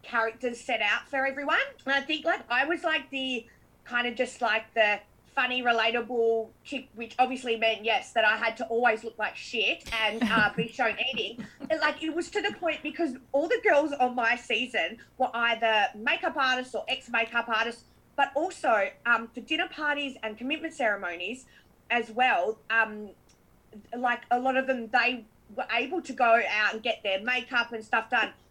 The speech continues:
But I always got call times where I couldn't. And then they would never even let one of the other girls do my, my makeup and stuff. So I always looked like, yeah, I was, um,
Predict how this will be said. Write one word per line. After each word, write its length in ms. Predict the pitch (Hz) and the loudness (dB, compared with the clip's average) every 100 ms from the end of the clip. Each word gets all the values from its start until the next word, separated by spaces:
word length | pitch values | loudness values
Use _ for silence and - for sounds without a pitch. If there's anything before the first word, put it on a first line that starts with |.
| - | -2
But 180 | 277 - | -2 0
I 240 | 262 294 | 2 4
always 300 | 320 339 330 | 4 4 2
got 180 | 311 285 | 0 -2
call 200 | - 269 | 0 -2
times 320 | 262 269 226 226 | -2 -4 -2 -2
where 160 | 226 - | -6 0
I 300 | 254 269 277 269 | 2 4 4 2
couldn't. 360 | - 262 359 554 - _ _ | -2 2 2 0 -14 _ _
And 160 | 285 294 | -6 -2
then 140 | 320 | 0
they 100 | 359 339 | 2 2
would 180 | 330 311 | 2 0
never 340 | 320 339 370 | 2 4 2
even 240 | 381 320 | 2 0
let 240 | 311 302 - | -2 -2 0
one 140 | 277 | -2
of 40 | 269 | 0
the 100 | 262 | 0
other 180 | 247 269 | 0 0
girls 320 | 262 269 254 226 | 0 0 -2 -8
do 260 | - 262 254 - _ | -4 -4 -4 -14 _
my, 540 | 233 247 247 233 247 247 - | -6 -2 2 2 2 -2 -8
my 180 | 254 269 | 0 2
makeup 360 | 247 247 269 269 | 2 0 0 -4
and 60 | 277 | -2
stuff. 200 | 320 330 | -2 0
So 100 | 339 - | -2 2
I 180 | 349 440 | 2 4
always 300 | 539 523 339 | 4 2 -6
looked 160 | 285 | -4
like, 220 | 415 440 440 _ _ _ _ _ _ _ - | 0 0 -2 _ _ _ _ _ _ _ -6
yeah, 380 | 302 320 311 240 | 0 2 2 2
I 120 | 302 | 2
was, 300 | 330 440 - - | 2 -2 -6 0
um, 500 | 302 277 262 240 233 | 4 4 0 -10 -12